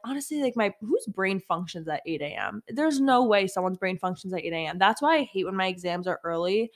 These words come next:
and I, I need to stop making this mistake of early classes because I clearly cannot handle it, but it's just, it's absolutely horrible, honestly. Like, my brain cannot function that early in the morning, so I'm not sure what I'm gonna do yet,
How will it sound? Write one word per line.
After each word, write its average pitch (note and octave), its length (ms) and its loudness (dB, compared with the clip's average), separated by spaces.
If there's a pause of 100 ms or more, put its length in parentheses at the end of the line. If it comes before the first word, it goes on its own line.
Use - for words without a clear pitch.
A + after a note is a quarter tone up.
(360)
and G#3 100 6 (220)
I, G#3 40 8
I G#3+ 40 6
need A3 160 2
to D#4 100 -2
stop F#3 320 6
making G3 320 -2
this F#3 180 -6
mistake F3+ 400 -4
of F#3 140 -4 (120)
early F#3 680 4
classes G#3 640 0
because G3+ 220 -2
I F3+ 100 2
clearly F#3 400 0
cannot G3+ 500 -2
handle F#3+ 400 -2
it, C#4 260 2 (500)
but G3 420 6 (960)
it's G3 160 -2
just, A#3 320 0
it's G3+ 240 -2
absolutely F#3 500 4
horrible, F3 320 2
honestly. F3+ 500 -2
Like, F3+ 320 0
my F#3 340 0
brain F#3 340 0
cannot F#3 380 -2
function F3+ 320 -4
that G3+ 140 2
early G#3+ 180 0
in G#3+ 60 -2
the G#3+ 60 0
morning, G#3+ 280 -2
so G3+ 140 -2
I'm F3+ 100 -2
not F3 180 0
sure F#3 160 -4
what F#3+ 80 -2
I'm F#3+ 80 -2
gonna F3+ 140 -4
do E3+ 140 -2
yet, B3 340 6